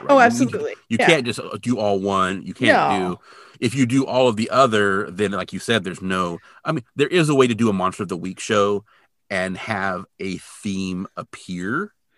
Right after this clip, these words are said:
Speaker 2: Yeah, or have, like, an ongoing story with the
Speaker 1: But you need to,
Speaker 2: characters.
Speaker 1: but you need to plan that ahead.
Speaker 2: Yeah.
Speaker 1: And as we saw with, I mean, yes, Chris Carter and, like, Morgan and Wong and Dave, like we talked about, like, they have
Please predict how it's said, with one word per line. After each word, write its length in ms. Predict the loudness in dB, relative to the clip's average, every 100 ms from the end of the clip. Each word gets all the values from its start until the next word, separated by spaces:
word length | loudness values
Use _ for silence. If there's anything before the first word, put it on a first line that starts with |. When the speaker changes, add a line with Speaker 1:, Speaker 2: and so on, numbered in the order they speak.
| _ _ _
Speaker 2:
Yeah, 200 | 4 6
or 80 | 6
have, 160 | 4 2
like, 140 | 2
an 80 | 2
ongoing 360 | 0 0 -4
story 420 | -6 -6 -2 -2 -2
with 140 | 0
the 60 | 2
Speaker 1:
But 120 | 2
you 180 | 2 2
need 120 | 2
to, 40 | 2 0
Speaker 2:
characters. 160 | 0
Speaker 1:
but 180 | 0 2
you 80 | 2
need 180 | 0 -2
to 60 |
plan 280 | -2 -2 0
that 160 | 2 0
ahead. 680 | -2 0 2 2 0 -4 -8
Speaker 2:
Yeah. 300 | -8 -6 -6 -10 _ _ -2
Speaker 1:
And 140 | 0
as 160 | 0 0
we 80 |
saw 300 | -2 0 0 0
with, 180 | -2 -4
I 60 | -2
mean, 120 | 2
yes, 260 | 2 0 -4
Chris 200 | -8 -8
Carter 640 | -4 0 0 0 -2 -4 -8 -20 _
and, 120 | -8 -4
like, 200 | -4 -6
Morgan 300 | -6 -4 -4
and 140 | -4
Wong 600 | -4 -4 -2 -2 -4 -6 -14 _ -10
and 160 | -8
Dave, 220 | -6 -6 -6
like 160 | -10 -10
we 80 | -8
talked 180 | -8 -8
about, 160 | -10
like, 120 | -10
they 100 | -8
have 260 | -6 -6 -8